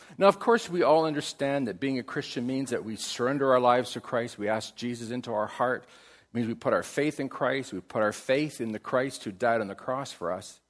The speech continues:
But after that, what's next? After we've given our hearts to Jesus, after we've asked Christ into our life,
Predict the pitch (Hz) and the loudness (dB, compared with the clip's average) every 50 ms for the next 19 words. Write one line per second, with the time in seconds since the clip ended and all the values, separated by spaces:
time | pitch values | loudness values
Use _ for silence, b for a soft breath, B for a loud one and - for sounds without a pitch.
0 | B B B B B 165 165 - - 190 226 277 277 - - - - 240 233 208 | B B B B B 4 4 4 4 0 2 2 2 0 -2 -4 0 0 0 2
1 | 202 202 196 160 107 87 85 107 135 175 180 - - - 143 156 147 123 - - | 2 0 0 0 0 0 -2 -2 -4 -4 -4 -4 -6 -4 0 0 0 0 -2 -8
2 | - - - - _ _ _ _ _ _ _ _ B B B 208 - 214 269 277 | -14 -14 -14 -14 _ _ _ _ _ _ _ _ B B B 2 6 6 6 6
3 | - 302 269 269 226 156 127 151 220 208 233 220 208 196 - - 190 180 185 185 | 6 6 6 6 6 6 4 6 8 8 8 8 8 6 6 10 10 8 8 8
4 | - - - - 156 127 - - 147 156 147 107 113 104 - 151 208 240 233 - | 0 -6 -2 -2 -2 -2 0 0 2 2 2 2 -2 0 4 4 4 4 4 -2
5 | - 262 233 214 208 185 151 - - 160 175 185 180 - - - - 175 170 175 | -4 -2 0 2 2 0 0 2 4 4 4 4 2 -2 -6 -2 4 6 6 6
6 | 170 - - 160 156 143 - 147 139 135 131 120 117 110 92 78 - - - - | 6 2 -2 -4 -4 -2 4 4 6 6 6 6 6 4 4 2 -4 -12 -16 -18